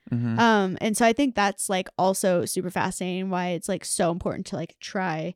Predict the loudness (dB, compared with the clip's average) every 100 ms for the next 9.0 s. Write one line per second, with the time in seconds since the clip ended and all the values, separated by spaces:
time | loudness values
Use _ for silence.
0 | -8 -8 -6 -6 -6 -8 -12 _ -8 -4
1 | -2 -2 -4 -12 -12 -8 -6 -4 -6 -8
2 | -2 0 2 2 2 2 2 0 0 -6
3 | -8 -6 -6 -4 -4 -4 -8 -18 -20 -14
4 | -2 0 2 2 6 8 8 6 2 6
5 | 6 6 6 4 2 -8 -2 2 4 4
6 | 4 4 2 2 0 0 2 0 -2 -4
7 | 2 2 2 2 4 6 6 6 4 2
8 | 0 -2 0 0 -4 -2 0 0 0